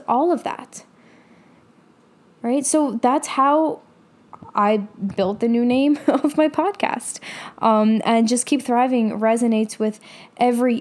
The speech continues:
inch of my fucking being, because when I coach, even when I was a health coach, I use a lot of life coaching techniques.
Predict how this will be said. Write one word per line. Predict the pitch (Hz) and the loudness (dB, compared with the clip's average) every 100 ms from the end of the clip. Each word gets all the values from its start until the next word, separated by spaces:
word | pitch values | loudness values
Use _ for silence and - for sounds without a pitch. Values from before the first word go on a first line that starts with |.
| - | 0
inch | 233 226 214 | 0 0 -2
of | - 220 | -2 0
my | 220 214 | 0 0
fucking | - 220 - 220 214 | -2 -4 -2 -2 0
being, | 202 202 214 302 | -2 -2 -2 -2
because | 330 247 247 233 | -2 -2 0 0
when | 220 233 320 | 0 0 0
I | 359 | -2
coach, | 339 226 240 392 - - - - - | -2 -2 -2 -6 -12 -16 -18 -20 -6
even | 285 302 320 | -2 2 2
when | 294 | 4
I | |
was | 294 285 | 2 2
a | |
health | 254 285 311 | 2 0 0
coach, | 233 240 - | -2 -4 -2
I | 247 | 0
use | 262 302 | 2 2
a | |
lot | 349 339 | 2 2
of | 339 285 | 2 2
life | 254 269 277 | 2 2 0
coaching | - 240 254 247 | -2 0 0 -2
techniques. | 262 262 330 302 - | -2 -4 -2 -4 -6